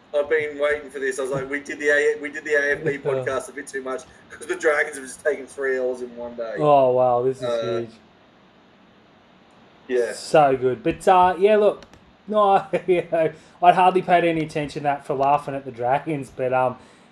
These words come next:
Speaker 2: yeah, it, um, it's going off on the <laughs> Twitter D Ms.
Speaker 1: It is, man. It's,
Speaker 2: Ah.
Speaker 1: it's absolutely going. They, they have not had a good day. It's,
Speaker 2: No.
Speaker 1: it's, it's a hard day to be little brother today, but, uh,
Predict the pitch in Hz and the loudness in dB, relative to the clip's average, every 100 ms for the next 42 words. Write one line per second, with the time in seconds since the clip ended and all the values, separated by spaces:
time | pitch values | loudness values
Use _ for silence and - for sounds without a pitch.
0 | - 143 143 135 131 135 131 127 123 123 | -4 0 2 2 2 2 2 0 -4 -10
1 | 135 127 - - 135 123 120 - 123 123 | -10 -12 -8 0 2 4 0 -2 -8 -4
2 | 202 208 220 - 226 254 262 - - 208 | 2 2 2 0 0 2 0 -2 -10 -8
3 | - - - - - 220 269 269 269 339 | -8 -14 -20 -20 -12 -6 -4 -2 0 4
4 | 359 349 330 311 294 - 143 - 131 120 | 6 6 4 2 -2 -4 -4 -4 -8 -6
5 | 120 120 147 147 156 156 143 143 139 135 | -6 -2 -2 0 -2 -2 -4 -8 -8 -6
6 | 127 127 123 123 113 151 156 147 139 147 | -6 -6 -6 -6 -6 -4 -4 -4 -4 -6
7 | 147 143 143 139 135 123 - 117 113 110 | -6 -6 -4 -4 -2 -4 -4 -8 -8 -8
8 | 110 107 107 107 107 107 104 - 117 131 | -8 -6 -8 -8 -8 -6 -8 -6 -6 -6